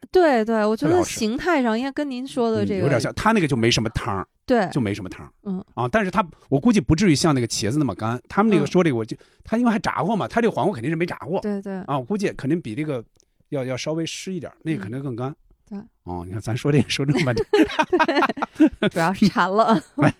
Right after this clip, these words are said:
Speaker 2: <laughs> 行嘞，嗯，这个今天啊，也辛苦虫哥啊，在这儿坐镇，给我们监听。<laughs> 啊。
Speaker 1: 呃，我，我想，我想起一个，也是这种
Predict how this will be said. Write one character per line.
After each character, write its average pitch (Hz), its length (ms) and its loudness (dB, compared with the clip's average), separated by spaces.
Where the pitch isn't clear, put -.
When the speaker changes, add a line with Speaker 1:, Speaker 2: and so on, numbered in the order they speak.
Speaker 2:
<laughs> - 580 -10
行 117 220 2
嘞， 135 180 2
嗯， 90 220 -4
这 143 120 2
个 127 120 4
今 147 180 4
天 151 120 6
啊， 117 200 4
也 110 160 2
辛 143 240 2
苦 92 320 -4
虫 131 240 0
哥 147 160 4
啊， 95 240 2
在 101 140 -4
这 104 40 -2
儿 117 60 0
坐 135 180 4
镇， 120 120 2
给 151 80 2
我 - 20 2
们 120 100 2
监 135 220 2
听。 156 240 2
<laughs> - 500 -2
啊。 117 240 2
Speaker 1:
呃， 208 160 -2
我， 190 180 -2
我 196 160 2
想， 190 240 -4
我 190 180 -4
想 202 200 -2
起 233 200 -4
一 156 40 -6
个， 170 240 -8
也 196 180 0
是 - 200 -4
这 294 140 2
种 190 260 -4